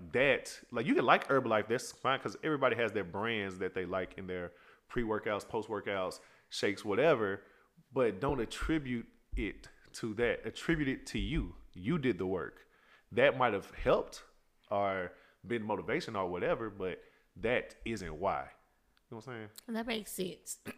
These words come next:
Speaker 2: <clears throat> 'Cause some people made Herbalife their personality.
Speaker 1: Yes.
Speaker 2: And that was a lot. You know, I mean, like, it was funny 'cause people did used to, like, refer to me as, like, the Herbalife girl, whatever.
Speaker 1: People
Speaker 2: But
Speaker 1: had, like, Herbalife, like, in their Instagram names, like,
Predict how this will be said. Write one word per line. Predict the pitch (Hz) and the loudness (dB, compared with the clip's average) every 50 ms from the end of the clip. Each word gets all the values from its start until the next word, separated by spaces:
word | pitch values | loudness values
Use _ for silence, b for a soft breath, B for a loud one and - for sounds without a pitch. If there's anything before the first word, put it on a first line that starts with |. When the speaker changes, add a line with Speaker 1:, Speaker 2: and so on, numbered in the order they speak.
| - - | -12 -8
Speaker 2:
<clears throat> | - 247 240 214 175 165 - | -4 -2 -2 -2 -4 -6 -8
'Cause | 190 180 | -8 -6
some | - 226 240 | -6 -4 -4
people | 240 220 190 | -4 -4 -2
made | 175 170 151 - | -2 -4 -4 -4
Herbalife | 170 160 151 156 147 156 156 | -4 -6 -4 -6 -8 -8 -8
their | - 156 156 | -8 -10 -8
personality. | - 165 160 - - 156 151 143 143 151 156 165 175 175 175 | -6 -8 -8 -8 -8 -8 -8 -6 -6 -6 -8 -8 -10 -12 -10
Speaker 1:
Yes. | 92 95 101 113 110 98 90 - - - - - - - | -10 -6 -4 -2 -2 -4 -4 -8 -12 -14 -18 -18 -10 -4
Speaker 2:
And | 175 170 165 160 147 147 143 147 143 - - - 156 | -2 -2 -2 -2 -4 -6 -8 -8 -10 -12 -10 -4 2
that | 175 190 240 269 240 - 170 | 4 4 4 4 2 0 -4
was | 170 160 156 | -6 -4 -4
a | 143 | -6
lot. | 135 139 - - - - - _ _ _ - | -6 -6 -8 -12 -14 -20 -20 _ _ _ -8
You | 175 180 | -6 -4
know, | 180 170 151 | -4 -2 -2
I | 131 175 | 0 0
mean, | 196 208 208 185 | 0 0 2 2
like, | 175 160 165 | 2 0 2
it | 143 190 254 | 4 4 4
was | 311 - | 4 2
funny | - 247 220 226 | -2 -2 -2 0
'cause | - 175 175 | -2 -2 -2
people | 247 240 220 | -2 -2 0
did | 175 175 185 190 165 | 2 4 4 4 4
used | 165 165 175 - | 0 -4 -6 -4
to, | 160 147 | -4 -2
like, | 139 139 135 - | -2 -2 -2 -2
refer | 151 147 - 156 156 151 | -4 -2 0 2 2 2
to | 143 | 0
me | 147 143 123 127 | -4 -6 -6 -6
as, | 139 135 - | -6 -6 -8
like, | 131 143 - | -10 -10 -8
the | |
Herbalife | - 143 156 131 147 131 131 143 - - | -8 -8 -8 -6 -8 -8 -10 -10 -10 -10
girl, | 139 135 139 | -8 -8 -6
whatever. | 131 135 131 127 117 - | -6 -8 -8 -10 -10 -6
Speaker 1:
People | - 208 220 202 | -4 0 0 2
Speaker 2:
But | 180 | 4
Speaker 1:
had, | 185 165 | 4 6
like, | 156 147 127 - - - | 6 6 4 4 0 2
Herbalife, | 127 131 131 131 127 120 117 - - 123 | 2 2 6 6 4 4 4 0 -4 -2
like, | 113 107 98 | 0 0 -2
in | 98 107 | -2 -6
their | 107 95 | -6 -6
Instagram | - 117 110 - 101 95 92 87 87 | -8 -10 -12 -10 -10 -10 -10 -10 -10
names, | 87 82 82 80 78 | -10 -12 -12 -12 -10
like, | 92 87 85 78 - - | -8 -8 -8 -10 -12 -18